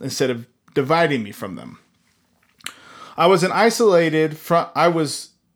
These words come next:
I was as isolated from Negroes as I was from whites, which is what happens when a Negro begins, at bottom, to believe what white people say about him. In my necessity to find the terms on which my experience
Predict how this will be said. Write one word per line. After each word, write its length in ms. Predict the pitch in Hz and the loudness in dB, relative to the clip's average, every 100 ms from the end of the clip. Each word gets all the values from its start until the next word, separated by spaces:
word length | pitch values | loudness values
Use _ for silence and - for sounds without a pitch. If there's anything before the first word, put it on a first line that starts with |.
| _ _ - | _ _ 2
I 120 | 196 | 4
was 160 | 196 | 4
as 340 | - 185 220 208 | 2 2 2 0
isolated 580 | 165 202 202 180 165 160 | 0 0 0 0 0 -2
from 280 | 160 143 | -2 -2
Negroes 680 | 160 233 170 123 113 113 120 | 0 -2 0 0 0 -4 -8
as 220 | - 143 147 | -6 -2 0
I 60 | |
was 260 | 143 143 135 | 0 0 -2
from 220 | 135 127 | -4 -2
whites, 560 | 127 117 85 - - - - - - | -2 -2 -6 -10 -12 -14 -20 -20 -6
which 180 | 147 139 | -4 -2
is 140 | 139 | 0
what 200 | 180 - | 0 0
happens 500 | 185 196 185 139 131 | 0 0 0 -2 0
when 120 | 135 | -2
a 60 | 127 | -2
Negro 440 | 139 143 135 131 | -2 -2 0 -2
begins, 720 | 131 135 151 135 120 127 - _ _ | -2 -2 -2 -2 -2 -6 -10 _ _
at 220 | - 143 160 | -4 -4 2
bottom, 480 | 175 135 113 127 - _ _ | 2 4 0 -6 -10 _ _
to 80 | 147 | -2
believe 420 | 139 139 147 131 | -2 0 -2 0
what 180 | 135 107 | -2 0
white 200 | 135 131 | -2 -2
people 240 | 135 131 | -4 -8
say 220 | - 127 | -4 -4
about 300 | 107 110 107 | -4 -4 -6
him. 800 | 80 - - _ _ 113 131 101 _ - - _ _ _ _ - - _ _ | -8 -18 -20 _ _ -16 -16 -20 _ -20 -20 _ _ _ _ -20 -20 _ _
In 100 | 147 | -4
my 180 | 160 214 | 2 4
necessity 580 | 240 220 208 196 185 185 | 4 4 2 2 0 0
to 80 | 175 | -2
find 320 | - 160 160 | 0 -2 -2
the 60 | 147 | -4
terms 480 | - 160 151 139 | -4 -2 -2 -4
on 180 | 143 131 | -2 -2
which 380 | 131 127 - - | -2 -2 -4 -4
my 200 | 131 135 | -2 0
experience 1000 | 120 - - 180 180 123 101 90 - - | -2 -6 -2 0 0 -2 -6 -10 -14 -16